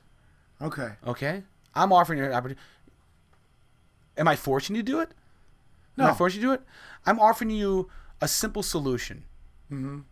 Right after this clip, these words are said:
Speaker 2: Is
Speaker 1: And
Speaker 2: it
Speaker 1: are
Speaker 2: gonna
Speaker 1: you
Speaker 2: cost
Speaker 1: an,
Speaker 2: money?
Speaker 1: are you an investor?
Speaker 2: Am I an investor?
Speaker 1: In the product.
Speaker 2: I'm someone who believes in this product.
Speaker 1: Okay.
Speaker 2: I'm someone who believes. Does that mean I'm invested in it?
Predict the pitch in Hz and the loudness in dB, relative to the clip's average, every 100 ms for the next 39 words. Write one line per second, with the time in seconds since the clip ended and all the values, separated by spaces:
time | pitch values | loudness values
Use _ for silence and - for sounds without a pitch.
0 | - - - - 180 170 214 180 220 220 | -20 -20 -20 -2 2 6 6 8 10 8
1 | 208 190 240 370 - - - - 143 151 | 8 8 8 2 -2 -18 -20 -10 -4 -2
2 | 147 131 147 - 170 175 165 _ _ _ | -2 0 -2 0 -4 -4 -6 _ _ _
3 | _ _ _ _ _ _ _ _ - 165 | _ _ _ _ _ _ _ _ 0 4
4 | 156 139 113 104 117 - - 330 339 156 | 4 2 -2 0 0 0 0 0 0 -8
5 | 143 - 147 123 104 - - _ - 151 | -6 0 0 0 -6 -20 -20 _ -4 -2
6 | 160 185 180 156 139 127 107 101 - 92 | 0 0 2 0 -2 -4 -6 -12 -8 -8
7 | 85 - - - - 151 131 127 120 135 | -8 -16 -20 -20 -12 -12 -10 -14 -10 -8
8 | 131 156 131 117 120 120 - - 170 185 | -4 -2 -2 -2 -6 -6 -12 -2 4 6
9 | 190 196 175 156 139 117 143 - 262 320 | 6 2 0 0 -2 0 0 0 -4 -4
10 | 302 | -6